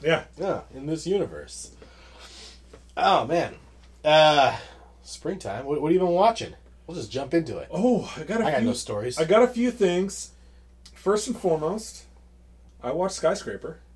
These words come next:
Speaker 2: Oh, okay.
Speaker 1: Um,
Speaker 2: Do we
Speaker 1: mini,
Speaker 2: do a mini now?
Speaker 1: Mini, mini now.
Speaker 2: Yeah, let's do a mini now.
Speaker 1: Okay. Um, my brief mini now.
Speaker 2: Yeah.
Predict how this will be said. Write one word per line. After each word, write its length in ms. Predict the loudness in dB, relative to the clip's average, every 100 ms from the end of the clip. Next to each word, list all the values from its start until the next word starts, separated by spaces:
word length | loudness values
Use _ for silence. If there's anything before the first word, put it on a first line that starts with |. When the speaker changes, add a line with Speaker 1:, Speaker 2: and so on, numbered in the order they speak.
| 8
Speaker 2:
Oh, 160 | 10 10
okay. 320 | 10 6 6 -4 -20 -20 -20 -20 -20 -20 -20 -20 -20 -16
Speaker 1:
Um, 580 | -10 -6 -6 -4 -6 -10 -20 -20 -20 -20 -20 -20 -20 -20 -20 -20 -20 -20 -20 -20 -20 -20 -20 -20 -20 -20 -20 -20 -20 -20 -20 -20 -20 -8
Speaker 2:
Do 80 | 0
we 80 |
Speaker 1:
mini, 20 | 6
Speaker 2:
do 140 | 8
a 40 | 8
mini 260 | 6 6
now? 160 | 8 8 8
Speaker 1:
Mini, 140 | 6
mini 260 | 4 6 6
now. 360 | 4 2 0 2
Speaker 2:
Yeah, 100 | 4
let's 120 | 6
do 100 | 4
a 60 | 2
mini 180 | 4
now. 220 | 4 2 0
Speaker 1:
Okay. 380 | 2 4 2 0
Um, 460 | 2 4 6 2 -2 -20 -20 -20 -20 -20 -20 -20 -20 -20 -20 -20 -20 -2
my 200 | 2 6
brief 240 | 4 4
mini 160 | -2 -4
now. 280 | -4 -4 -2
Speaker 2:
Yeah. 260 | 2 2